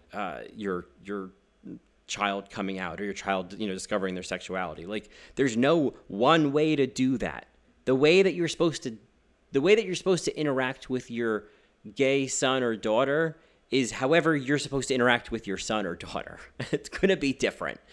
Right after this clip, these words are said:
And the whole gay thing is nuance, you know? And so, uh, you know, just, I, I don't know. That's my point of view on it. I, there's, there's no, I don't see this as like, "Oh,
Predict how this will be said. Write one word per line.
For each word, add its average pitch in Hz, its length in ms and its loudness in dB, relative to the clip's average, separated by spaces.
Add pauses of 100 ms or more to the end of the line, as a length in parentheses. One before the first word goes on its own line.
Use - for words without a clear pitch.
(320)
And 135 240 6
the 143 60 6
whole 170 160 8
gay 165 280 8
thing 131 280 4
is 107 120 -2
nuance, 101 680 -2
you 117 120 0
know? 123 220 4 (460)
And 147 200 2
so, 156 480 4
uh, 131 460 2 (140)
you 165 160 4
know, 101 160 6
just, 143 340 -6
I, 76 240 -2
I - 20 2
don't 98 140 2
know. 87 200 -2
That's 131 180 2
my 113 120 4
point 90 220 -2
of 80 60 -4
view 90 160 -2
on 87 140 -4
it. 87 120 -6
I, 113 220 -6
there's, 127 180 -4
there's 123 220 -8
no, 127 140 2
I 123 100 0
don't 139 200 2
see 131 200 -2
this 113 220 0
as 101 100 -6
like, 101 200 -2
"Oh, 107 400 -2